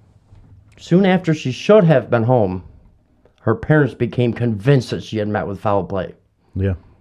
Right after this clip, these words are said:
Speaker 1: Like, immediate, you know that feeling that some parents get, like
Speaker 2: Yeah, it's that instinct.
Speaker 1: Within twenty-four hours, Niagara Regional Police, the N R P, had assembled a team and searched the area.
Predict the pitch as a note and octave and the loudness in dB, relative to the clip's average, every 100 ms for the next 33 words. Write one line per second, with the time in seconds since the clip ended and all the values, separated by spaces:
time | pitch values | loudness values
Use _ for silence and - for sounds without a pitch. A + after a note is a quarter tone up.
0 | _ - G#2 B2 B2 D3 C3+ G#2+ C#3 D#3 | _ -6 -2 0 2 2 0 -2 0 2
1 | C3+ A2+ - G#3 G3+ B2 A2 A#2 B2+ C3 | 2 -2 2 4 4 2 0 -2 0 0
2 | A#2+ - D#3 - A2 G2 - A#2 A2+ E2 | 0 0 0 2 -2 -4 -4 -4 -2 -6
3 | - - E2 G#2 - - D#2+ - _ _ | -8 -8 -4 -4 -6 -10 -12 -14 _ _
4 | _ _ _ _ _ _ - A#2+ C3 D3 | _ _ _ _ _ _ -4 0 2 2
5 | D#3+ F3+ F#3+ G#3 A3 D#3+ C3+ A#2+ A#2+ A2+ | 4 4 4 4 6 4 0 -2 -2 0
6 | B2 D3+ F#3+ D#3+ E3 E3 F3 F#3 E3+ D#3+ | 0 4 4 6 4 4 2 2 2 2
7 | A#2+ A2+ - - - - B2+ D3 D3 C#3+ | 2 -2 -12 -16 -14 -6 -2 0 0 0
8 | D#3 A#2+ A2+ - _ _ _ _ _ _ | -2 -2 -6 -12 _ _ _ _ _ _
9 | _ A#2 A2+ - C#3 D#3 E3 D#3 D#3 - | _ -4 -4 -2 0 2 4 2 0 4
10 | F3 C3+ G#2 G#2+ - F3 F3+ E3+ A#2+ G#2 | 4 4 0 -6 -2 2 2 0 -2 0
11 | G2+ E2+ | -2 -4